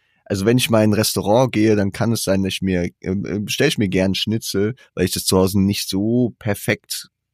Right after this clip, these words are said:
gleichmäßig hinkriege oder weil's auch eine Menge Aufwand ist oder ich bestell mir mal ein Steak, weil ich weiß, dass die gutes Fleisch haben, so, aber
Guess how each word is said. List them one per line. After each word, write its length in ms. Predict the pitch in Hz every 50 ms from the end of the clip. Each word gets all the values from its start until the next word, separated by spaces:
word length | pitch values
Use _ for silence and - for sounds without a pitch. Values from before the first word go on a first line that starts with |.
| _ _ -
gleichmäßig 560 | - 95 98 107 - - 107 98 - 92 90
hinkriege 600 | - 110 127 120 - - 92 95 98 101 92 -
oder 340 | - 98 95 98 95 92 92 - - _ _
weil's 240 | - 95 98 - -
auch 180 | - 90 92 -
eine 100 | 101 95
Menge 260 | 95 101 104 92 -
Aufwand 360 | 95 123 - - 117 101 90
ist 220 | - 101 - - -
oder 160 | 95 92 95
ich 100 | - -
bestell 300 | - - - - 101 110
mir 80 | 107
mal 100 | 101 95
ein 60 | 95 92
Steak, 380 | - - - 98 107 120 - -
weil 120 | 98 98
ich 120 | 95 - -
weiß, 200 | 95 95 - -
dass 120 | 90 -
die 80 | - 92
gutes 240 | 95 95 95 92 -
Fleisch 320 | - - 101 107 113 -
haben, 260 | - 92 92 92 92 90
so, 200 | - 95 107 -
aber 360 | - 90 95 95 95 92 92